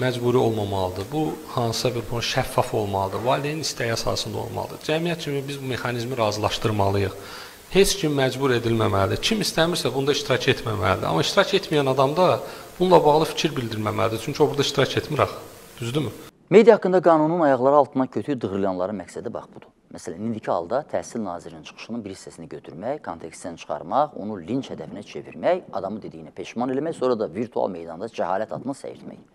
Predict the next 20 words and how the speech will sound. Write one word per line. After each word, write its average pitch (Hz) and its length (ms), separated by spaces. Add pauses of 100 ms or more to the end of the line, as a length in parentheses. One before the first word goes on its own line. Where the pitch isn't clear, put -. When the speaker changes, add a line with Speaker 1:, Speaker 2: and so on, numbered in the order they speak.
(260)
Speaker 2:
Necə 95 200
deyərlər? 64 280 (380)
Ağıllı 123 380
söz 95 320
deyənin 95 280
başını 101 360
daşqalıq 87 460
eləmək. 65 220 (240)
Və 110 80
səsində 123 500 (360)
Emin 131 340
Əmrullayevin 107 480
dediklərinin 90 560
harası 110 320
qanuna 76 320
ziddir 92 320
və 120 100
ya 120 60
ziddimi? 117 440 (680)
Nazir 110 460